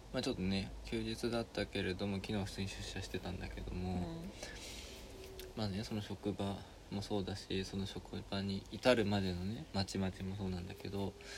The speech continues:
Speaker 1: すごい雨降ったりさ、
Speaker 2: うん。
Speaker 1: 悪い天気だったわけじゃん。
Speaker 2: うん。
Speaker 1: すげえ人いたのね、街に。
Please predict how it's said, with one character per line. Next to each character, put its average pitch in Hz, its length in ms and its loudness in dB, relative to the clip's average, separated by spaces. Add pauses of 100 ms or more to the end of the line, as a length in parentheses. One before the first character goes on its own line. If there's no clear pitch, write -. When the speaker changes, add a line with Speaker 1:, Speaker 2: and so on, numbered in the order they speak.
(920)
Speaker 1:
す - 160 -2
ご 127 180 4
い 107 140 2 (600)
雨 101 220 4
降 104 140 0
っ - 20 -6 (120)
た 95 140 0
り 101 80 2
さ、 101 160 -4
Speaker 2:
う 180 560 0
ん。 - 20 0
Speaker 1:
悪 104 180 2
い 101 40 2
天 104 180 2
気 95 80 2
だ 95 60 4
っ 92 40 -2
た - 140 -4
わ 95 80 2
け 92 140 -2
じ 92 100 -4
ゃ 90 60 0
ん。 87 40 2
Speaker 2:
う - 20 2
ん。 175 380 -2 (800)
Speaker 1:
す 104 260 2
げ 95 120 6
え 160 40 8
人 104 220 2
い 92 80 4
た 87 160 -2
の 85 120 -2
ね、 98 200 0
街 165 300 0
に。 202 180 0